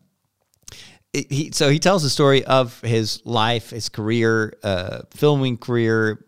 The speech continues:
probably also includes his political career later on. Um,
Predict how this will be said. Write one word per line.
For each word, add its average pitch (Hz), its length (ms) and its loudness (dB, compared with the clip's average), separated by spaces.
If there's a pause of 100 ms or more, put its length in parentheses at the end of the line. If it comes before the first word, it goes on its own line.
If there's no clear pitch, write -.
(240)
probably 98 300 -4
also 90 260 -8
includes 95 340 -8
his 90 80 -14
political 127 420 -2
career 101 380 -4
later 92 260 -6
on. 120 240 -4 (420)
Um, 110 420 -2